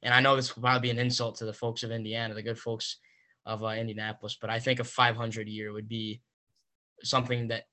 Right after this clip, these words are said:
is, should be a, a fine goal to reach. And I, I'm sure that's just awful news to them, but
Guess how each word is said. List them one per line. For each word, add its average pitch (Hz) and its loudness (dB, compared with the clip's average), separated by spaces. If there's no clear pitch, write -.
is, 127 -4
should 127 -2
be 117 0
a, 107 -6
a 117 -12
fine 120 4
goal 110 -4
to 101 -8
reach. 101 -12
And 113 -4
I, 113 -4
I'm 113 -8
sure 123 4
that's 113 -4
just 110 -6
awful 117 -2
news 104 -8
to 104 -14
them, 98 -14
but 101 -16